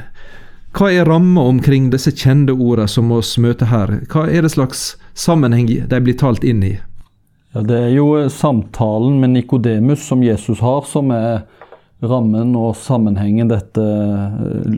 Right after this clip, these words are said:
Speaker 2: lyder i. Eh, det er Nikodemus, den lærde og rike og mektige, eh, rådsherren som kommer til Jesus om natta, står det, og, og, og vil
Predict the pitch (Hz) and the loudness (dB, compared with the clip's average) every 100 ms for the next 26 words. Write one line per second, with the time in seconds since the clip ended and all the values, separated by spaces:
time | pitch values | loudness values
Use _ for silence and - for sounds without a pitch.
0 | - 127 117 104 110 135 117 - - _ | -6 -2 2 2 2 0 -2 -8 -20 _
1 | _ _ - 110 104 101 98 98 104 110 | _ _ -8 -4 -2 -2 -4 -2 0 0
2 | 110 127 113 104 110 131 - - - _ | 0 0 0 0 0 -2 -6 -20 -20 _
3 | - 110 104 101 90 110 123 101 98 98 | -10 -6 -4 -4 -6 -4 -4 -2 -4 -2
4 | 117 117 92 85 110 123 - - 120 120 | -2 -2 -4 -6 0 0 -2 -4 -4 -2
5 | 98 101 120 - - 107 98 113 - _ | -4 -2 -4 -4 -6 -4 -2 -4 -6 _
6 | _ _ _ _ _ _ _ - 120 104 | _ _ _ _ _ _ _ -10 -6 -4
7 | 95 98 95 98 117 113 - 120 120 135 | -6 -8 -8 -6 -4 -4 -2 -2 0 -2
8 | 143 120 - 110 110 127 117 107 - 165 | -2 -2 -2 -2 -2 0 0 -2 -2 -4
9 | - - - _ _ - 113 113 - - | -6 -20 -20 _ _ -6 -2 -2 -4 -6
10 | 131 - 147 156 175 139 123 110 123 123 | -4 -2 -2 -2 -2 0 -2 -4 -4 -4
11 | 127 120 113 113 107 | -2 -2 0 -2 -2